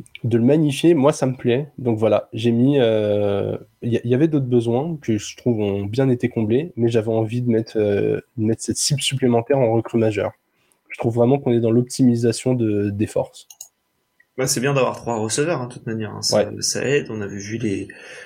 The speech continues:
Speaker 2: euh, comment ils s'appelaient, euh, euh, Joshua Palmer, euh, euh,
Speaker 1: Gu-, Guyton.
Speaker 2: Ouais, Jalen Guyton. Euh, ouais, il y avait, il y avait du monde, mais il y avait pas un vrai troisième receveur, on va dire. Et là, c'est bien de l'avoir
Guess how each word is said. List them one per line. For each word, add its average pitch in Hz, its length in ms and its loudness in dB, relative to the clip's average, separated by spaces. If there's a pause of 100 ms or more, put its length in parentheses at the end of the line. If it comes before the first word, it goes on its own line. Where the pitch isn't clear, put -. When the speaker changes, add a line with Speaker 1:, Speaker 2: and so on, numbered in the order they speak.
(320)
Speaker 2:
euh, 95 200 -6
comment 110 220 -4
ils 110 60 0
s'appelaient, 113 460 0
euh, 95 460 -6 (380)
euh, 101 180 -4
Joshua 117 380 0
Palmer, 117 680 0
euh, 101 500 -2 (680)
euh, 120 180 -2
Speaker 1:
Gu-, 120 300 2
Guyton. 147 520 0 (720)
Speaker 2:
Ouais, 127 200 0
Jalen 123 260 0
Guyton. 123 520 0 (580)
Euh, 98 100 -4
ouais, 117 160 2
il 117 60 -2
y - 20 0
avait, 95 160 -4
il 95 60 -6
y 104 60 0
avait 107 200 -2
du 110 160 -6
monde, 135 260 -2
mais 107 100 -2
il - 20 -4
y 95 40 -4
avait 98 140 -6
pas 123 140 -4
un 107 160 -2
vrai 104 380 0
troisième 107 480 -4
receveur, 101 460 -4
on 98 40 -8
va 95 100 -8
dire. 107 240 -6
Et 98 60 -8
là, 113 100 -6
c'est - 180 -6
bien 110 140 -6
de 101 100 -8
l'avoir 110 420 -8